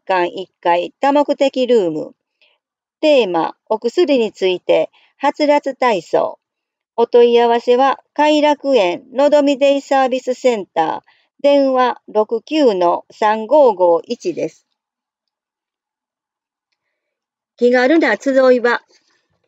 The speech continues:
市内在住のおおむね六十五歳以上の人を対象に、気軽に集まることのできる場所を提供しています。認知症の人や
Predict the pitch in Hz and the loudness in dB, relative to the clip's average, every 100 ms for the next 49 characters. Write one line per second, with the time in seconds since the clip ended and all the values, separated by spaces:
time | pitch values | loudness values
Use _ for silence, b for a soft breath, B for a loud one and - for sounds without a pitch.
0 | _ _ _ _ 330 320 285 226 220 254 | _ _ _ _ 0 2 2 0 0 2
1 | 247 247 247 247 240 233 277 294 285 277 | 0 2 2 2 2 0 2 4 4 2
2 | 277 302 311 285 294 226 226 269 226 190 | 2 0 0 0 2 2 0 -2 -2 -2
3 | 202 254 254 254 247 254 - 240 180 - | -4 0 2 2 2 -4 -2 2 2 0
4 | 240 240 - 226 220 208 202 - _ _ | -2 -4 0 -2 -2 -8 -12 -16 _ _
5 | _ _ 226 240 240 240 247 294 302 294 | _ _ -4 -2 0 0 0 0 0 0
6 | 302 285 285 277 269 269 269 269 254 254 | 2 0 0 0 0 2 0 -2 2 2
7 | 262 285 208 170 - 247 247 240 233 - | 2 0 2 2 2 0 2 2 0 0
8 | 240 226 208 220 - _ _ _ _ _ | -2 -2 -4 -8 -8 _ _ _ _ _
9 | _ _ 233 233 - 330 294 247 220 220 | _ _ -2 -2 0 0 2 0 0 -6
10 | - 220 185 180 | -4 0 0 0